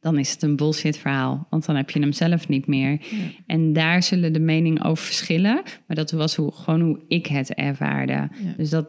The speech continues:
Speaker 1: daar mag een ander anders over denken, hoor. Dat voelde voor mij gewoon niet kloppend.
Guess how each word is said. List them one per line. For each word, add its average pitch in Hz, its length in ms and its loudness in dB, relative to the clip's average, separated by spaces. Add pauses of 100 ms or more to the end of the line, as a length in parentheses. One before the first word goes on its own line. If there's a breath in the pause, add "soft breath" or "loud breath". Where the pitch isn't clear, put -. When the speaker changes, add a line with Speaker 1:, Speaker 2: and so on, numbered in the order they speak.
Speaker 1:
daar 160 160 -2
mag 156 160 0
een 156 100 0
ander 165 280 2
anders 160 320 2
over 151 260 0
denken, 151 300 0
hoor. 175 100 2
Dat 170 220 0
voelde 160 280 0
voor 151 160 -2
mij 156 200 2
gewoon 139 240 -2
niet 139 200 -2
kloppend. 143 580 -4